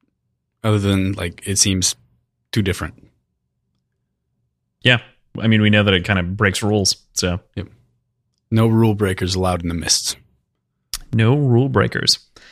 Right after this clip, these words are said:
Speaker 2: Okay, cool. And man, I mean, like, the way that she's flying around here, flying, she flies up above the clouds, flying among the stars, falling with a brilliant little bit of, like, the, the mist trailing her as she falls through the clouds. I just,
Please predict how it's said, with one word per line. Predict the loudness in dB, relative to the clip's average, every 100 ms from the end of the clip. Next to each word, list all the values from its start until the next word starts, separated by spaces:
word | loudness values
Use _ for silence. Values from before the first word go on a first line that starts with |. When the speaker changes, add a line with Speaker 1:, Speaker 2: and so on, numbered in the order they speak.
| -20 -20 -14 -8
Speaker 2:
Okay, | -6 -4
cool. | -4 -6 -8 _ _ _ _ _ _ _ -12 -10 -8 4
And | 6
man, | 6 6 2 -2 0
I |
mean, | 2 2 2
like, | 2 0 -6 -16 -14 -8
the | 0 4
way | 4
that | 4
she's | 2 0
flying | 0 0 2
around | 0 -2 -4
here, | -6 -6
flying, | 0 2 4 2 2 0
she | -4 -2
flies | 0 2 0
up | -2
above | -2 0 0 0
the | -4
clouds, | -2 -4 -4 -4
flying | -4 -2 -2
among | -2 -2
the | -2
stars, | 0 2 0 -2 -4
falling | 0 2 4 4 2
with | 0 -2
a |
brilliant | 0 0 0 -2
little | 0 0
bit | 0 0 0 -2 -4
of, | -4 -4 -4
like, | -4 -4 -8
the, | -4 0 0 0 -6 -12 -20 -20 _
the | -2 0 2
mist | 4 4 4 0
trailing | -2 -4 -2 0 2 2 2 0
her | -2
as | -2
she | -2 -2
falls | -2 -2 -2
through | -6
the | -4
clouds. | -2 -2 -4 -2 -2
I | -2
just, | -2 0 -2